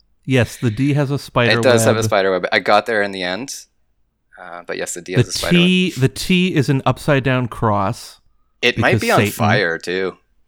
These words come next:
Speaker 1: I, it does look like it's on fire, and the H has, like, a ghostly face rising out of it.
Speaker 2: Kinda, like, popping out to say hi.
Speaker 1: <laughs> Yeah.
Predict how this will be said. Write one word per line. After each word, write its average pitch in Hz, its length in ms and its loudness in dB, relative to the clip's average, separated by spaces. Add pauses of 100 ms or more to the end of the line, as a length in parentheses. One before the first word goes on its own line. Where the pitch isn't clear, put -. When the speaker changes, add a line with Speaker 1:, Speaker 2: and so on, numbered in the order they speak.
(380)
Speaker 1:
I, - 240 -14
it 147 220 -2
does 139 240 2
look 135 140 0
like 139 120 0
it's 143 120 -2
on 127 80 -2
fire, 120 160 2
and 117 120 0
the 127 140 -4
H 151 300 -2
has, 120 260 -4
like, 110 160 -2
a 110 80 0
ghostly 117 800 -2
face 110 640 -6
rising 107 640 -2
out 98 160 -4
of 98 100 -6
it. - 300 -12
Speaker 2:
Kinda, 107 220 2
like, 101 200 -2
popping 98 460 2
out 95 220 -2
to 92 100 -10
say 87 240 -2
hi. 85 580 4
Speaker 1:
<laughs> - 40 -18 (720)
Yeah. - 300 -6